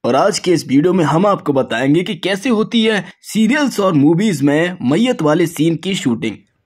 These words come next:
लेकिन वीडियो में आगे बढ़ने से पहले मैं आप सभी से एक गुजारिश करना चाहूँगा कि अगर आपने हमारे YouTube चैनल को सब्सक्राइब नहीं किया है तो जल्दी से सब्सक्राइब कर लीजिए और बेल आइकन को दबाना ना भूलिएगा। तो चलिए अब बिना देरी के वीडियो शुरू करते हैं। जैसा कि आप लोग जानते हैं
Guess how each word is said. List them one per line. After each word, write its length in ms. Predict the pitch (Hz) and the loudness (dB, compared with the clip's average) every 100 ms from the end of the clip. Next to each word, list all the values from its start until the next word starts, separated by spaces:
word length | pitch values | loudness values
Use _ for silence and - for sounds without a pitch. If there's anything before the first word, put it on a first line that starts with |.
| - | -6
लेकिन 280 | 143 135 123 | -4 -2 -2
वीडियो 300 | 127 143 226 | 0 0 2
में 100 | 240 | 2
आगे 200 | 233 240 | 2 0
बढ़ने 260 | 214 220 226 | 2 2 2
से 140 | 240 | -2
पहले 240 | 214 214 226 | -2 2 2
मैं 120 | 220 | 2
आप 140 | 214 | 0
सभी 280 | - 151 190 | 0 0 0
से 120 | 196 | -2
एक 60 | 196 | -2
गुजारिश 420 | 131 123 135 156 | -2 0 0 0
करना 260 | - 117 113 | -2 -2 -2
चाहूँगा 420 | 120 107 110 110 - - | -2 -2 -2 -4 -6 -4
कि 60 | |
अगर 240 | 110 117 120 | -2 2 0
आपने 280 | - 180 | 0 -2
हमारे 260 | 131 139 143 | 0 0 2
YouTube 260 | 135 135 131 | 0 -2 -2
चैनल 200 | 123 127 | 0 2
को 100 | 127 | 0
सब्सक्राइब 680 | 110 - - 104 151 160 | -2 -6 -6 -2 -2 0
नहीं 160 | 165 190 | -2 -2
किया 240 | 202 214 | 0 0
है 100 | 196 | 2
तो 140 | 202 208 | 0 -4
जल्दी 300 | 123 123 139 | -4 -4 -4
से 100 | 156 | -4
सब्सक्राइब 560 | 156 - - - 123 123 | -2 -6 -2 0 0 -2
कर 80 | 110 | -4
लीजिए 440 | 110 113 107 - - - - | -4 -6 -6 -8 -10 -14 -4
और 120 | 139 | -2
बेल 220 | - 135 | 0 0
आइकन 240 | 143 143 151 | 0 -4 -2
को 140 | 151 | 0
दबाना 300 | 139 117 127 | 2 2 0
ना 140 | 123 123 | 0 -2
भूलिएगा। 560 | 123 113 98 - 76 - _ _ _ - | -2 -4 -6 -10 -18 -18 _ _ _ -8
तो 80 | 123 | -4
चलिए 320 | 127 190 247 | -2 0 0
अब 100 | 247 | 0
बिना 220 | 156 226 | 0 0
देरी 260 | 208 196 208 | 0 0 0
के 100 | 208 | -4
वीडियो 260 | 127 127 151 | -2 0 0
शुरू 200 | - 123 120 | 0 -4 -4
करते 220 | 107 113 | -6 -10
हैं। 680 | - _ _ _ _ - 127 | -14 _ _ _ _ -8 -4
जैसा 260 | 165 247 | -2 -2
कि 120 | 247 | -2
आप 160 | 233 226 | -2 0
लोग 160 | 226 127 | -2 0
जानते 420 | 135 135 120 131 | 0 0 -2 -4
हैं 220 | 110 | -6